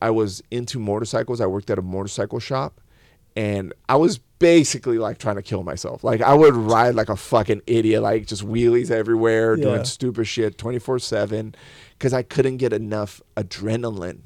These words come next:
Speaker 2: Yeah.
Speaker 1: feel, like, t-, to, to make me feel like a normal person.
Speaker 2: Yeah.
Speaker 1: And then I, I, this is funny 'cause I know exactly how M M A started for me.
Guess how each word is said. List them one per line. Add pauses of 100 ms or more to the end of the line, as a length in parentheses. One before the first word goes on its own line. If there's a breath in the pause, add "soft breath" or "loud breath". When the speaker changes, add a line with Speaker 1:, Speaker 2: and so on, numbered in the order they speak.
(160)
Speaker 2:
Yeah.
Speaker 1:
feel,
like,
t-,
to,
to
make
me
feel
like
a
normal
person. (180)
Speaker 2:
Yeah. (340 loud breath)
Speaker 1:
And
then
I, (100)
I,
this
is
funny
'cause
I
know
exactly
how
M
M
A
started
for
me.